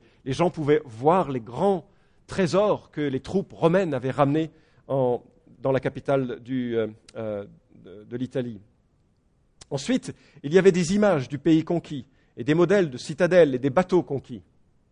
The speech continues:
Venait ensuite le taureau blanc pour le sacrifice qu'on offrirait.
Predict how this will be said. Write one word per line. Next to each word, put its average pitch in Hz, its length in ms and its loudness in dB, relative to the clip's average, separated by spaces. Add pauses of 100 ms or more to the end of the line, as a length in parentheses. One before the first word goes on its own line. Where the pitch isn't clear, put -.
(600)
Venait 214 200 6
ensuite 240 340 2
le 185 80 -2
taureau 180 320 4
blanc 151 280 4
pour 139 200 -12
le 127 60 -4
sacrifice - 800 -10 (180)
qu'on 156 160 -2
offrirait. 139 480 -2